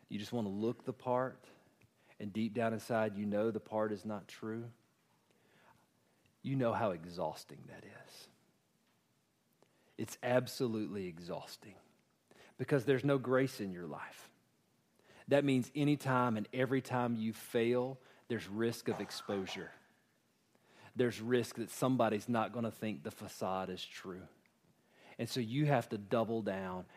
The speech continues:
and work so hard in hopes that you can keep everybody thinking the right thing. And I was reading this morning, uh, um, a book by Charles Spurgeon called, uh, Christ's Glorious Achievements. And one of the lines he said was,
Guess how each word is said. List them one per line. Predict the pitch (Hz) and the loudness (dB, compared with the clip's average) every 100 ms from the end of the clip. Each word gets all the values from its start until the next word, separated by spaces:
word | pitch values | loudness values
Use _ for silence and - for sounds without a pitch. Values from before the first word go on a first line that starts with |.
| - | -10
and | 101 107 | -6 -4
work | 107 92 | -4 -4
so | - - 131 123 117 | -6 -2 0 2 0
hard | - 98 85 85 82 _ - | -2 -4 -2 -6 -10 _ -10
in | 113 120 | -2 -2
hopes | 113 113 98 - - - - _ | -2 -2 -4 -6 -12 -14 -14 _
that | 107 101 | -8 -4
you | 110 | -6
can | 113 107 | -6 -6
keep | 104 101 | -6 -2
everybody | 110 120 113 104 101 101 - | -2 0 0 0 0 -4 -6
thinking | 101 87 90 | -6 -6 -8
the | 87 | -6
right | 82 85 90 - - | -6 -6 -8 -14 -20
thing. | - 92 98 _ _ _ _ _ _ - - - - - | -18 -18 -20 _ _ _ _ _ _ -20 -20 -20 -20 -8
And | |
I | 101 | -6
was | 113 | -2
reading | 127 135 123 | 4 4 4
this | 110 - | 2 0
morning, | 110 110 98 95 | 0 0 -2 -2
uh, | 95 85 | -4 -6
um, | 95 90 85 82 - _ _ - _ _ _ - | -6 -6 -6 -10 -18 _ _ -18 _ _ _ -8
a | 117 | -2
book | 120 - | -2 -2
by | - | -4
Charles | 117 92 - | 0 0 0
Spurgeon | 101 92 87 | -4 -4 -6
called, | 87 90 87 | -8 -8 -6
uh, | 90 85 87 | -8 -10 -6
Christ's | - 98 - | -4 -4 -4
Glorious | 104 95 98 - | -6 -4 -4 -6
Achievements. | 90 - 101 87 82 - - - - _ _ _ _ - - | -12 -10 -12 -10 -14 -14 -20 -20 -20 _ _ _ _ -20 -14
And | - 123 | -8 0
one | 135 | 2
of | 131 | 4
the | |
lines | 101 98 107 110 - | 2 2 0 -4 -6
he | 104 | -8
said | - 98 90 85 - | -8 -8 -6 -8 -10
was, | 92 92 87 - - | -10 -10 -10 -12 -20